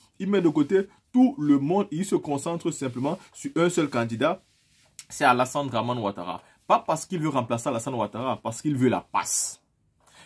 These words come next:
Tidjane Thiam nous a même dit que ceux qui disent qu'il ne sera pas candidat, <laughs> qu'il ne sera pas président, seront déçus parce qu'il le sera. Il compte réellement sur quoi ?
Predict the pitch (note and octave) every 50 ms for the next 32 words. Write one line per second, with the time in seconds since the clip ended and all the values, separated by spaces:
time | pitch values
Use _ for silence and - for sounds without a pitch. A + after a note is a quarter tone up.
0 | _ _ F#3 F3 G#3 C#4+ C#4+ C#4 A#3 G3 F#3+ A3 G#3 F#3+ F#3 E3+ E3+ E3+ D#3+ D3
1 | D3 F3+ E3+ F3+ E3+ F3 - A#3+ A#3+ - G#3+ E3 E3+ F3 F3 - D#3+ C#3+ C3+ B2+
2 | B2+ C3+ C3+ D3 C3+ B2+ - A2 G#2+ G#2 G2 A2 B2 C#3+ D3+ - C3+ A#2 C3+ C3
3 | A#2+ A2+ A2+ A2 A#2 A2+ G#2+ A#2+ G#2+ - B2 - F3+ E3+ B2+ B2+ C#3+ C#3+ D3 C3
4 | - B2+ A2 G#2+ G2+ B2 C3 D#3 - _ _ - - - - - D3 C#3+ D3 E3
5 | D#3+ C3+ B2 B2 A#2 - - D#3+ D3+ - - A2+ - - - C3+ A#2+ G#2+ G#2 -
6 | G2 F2 F#2 E2+ - - _ A3+ A3+ - - - G#3 G3+ F#3+ - C3+ - - C#3
7 | C#3 C3 C3 B2+ B2+ C#3 D3+ D#3+ - - - A#2+ G#2+ - _ - B2 - C2 -